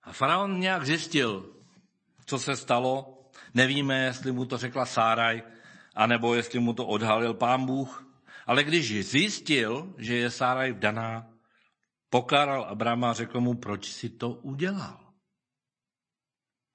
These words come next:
Tady ji máš, vezmi si ji a jdi.“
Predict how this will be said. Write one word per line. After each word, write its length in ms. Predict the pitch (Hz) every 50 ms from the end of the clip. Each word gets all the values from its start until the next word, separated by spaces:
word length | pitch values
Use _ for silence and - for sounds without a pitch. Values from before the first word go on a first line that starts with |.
| _ _ _
Tady 240 | _ - 87 82 92
ji 160 | 92 90 92
máš, 560 | 90 90 87 82 80 73 71 - - - - -
vezmi 460 | 82 95 95 95 90 101 107 107 104
si 180 | 104 - -
ji 460 | 98 92 90 92 90 90 - _ _ _ _ _ _ - - - -
a 100 | 73 78
jdi.“ 480 | 80 76 69 69 82 80 73 64 -